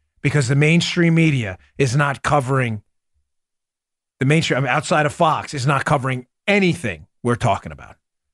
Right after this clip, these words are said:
Please go to our YouTube channel, youtube dot com slash Bongino. Subscribe, it's free. Please subscribe on Apple Podcasts. Please subscribe on iHeart and SoundCloud as well to our audio show. And please share this with your friends. We'll try to put some cuts on Facebook, too. We put some up yesterday you can share.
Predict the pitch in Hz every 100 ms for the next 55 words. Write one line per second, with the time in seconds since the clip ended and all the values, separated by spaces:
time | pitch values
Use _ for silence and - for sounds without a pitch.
0 | _ _ _ - 151 123 160 147 139 156
1 | 156 170 147 165 160 151 135 - 135 131
2 | 123 143 147 139 147 131 - 127 123 120
3 | 160 170 175 - _ _ - - 117 -
4 | 156 156 165 147 120 - 156 160 143 -
5 | _ _ - 151 151 143 - 165 143 139
6 | 139 139 127 - 151 151 135 147 143 -
7 | - _ _ - 151 139 - 156 143 135
8 | 135 131 135 131 - - 117 - 127 127
9 | 131 120 131 123 120 117 117 113 107 -
10 | 107 101 - 117 139 131 - 127 120 -
11 | 110 101 - 107 101 - _ - - 131
12 | 123 127 - 98 - 113 - 98 - 110
13 | 110 - 104 - 110 110 135 - 139 117
14 | 123 113 - 98 92 92 92 - 92 78